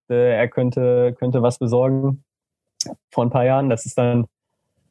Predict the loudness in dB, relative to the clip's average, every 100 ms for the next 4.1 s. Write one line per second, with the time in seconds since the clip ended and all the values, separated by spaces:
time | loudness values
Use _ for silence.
0 | _ -14 -6 -4 -2 0 2 2 2 0
1 | -6 -16 -4 0 2 2 0 0 2 2
2 | 0 0 0 2 2 0 0 0 2 2
3 | 2 2 0 0 0 0 2 2 2 0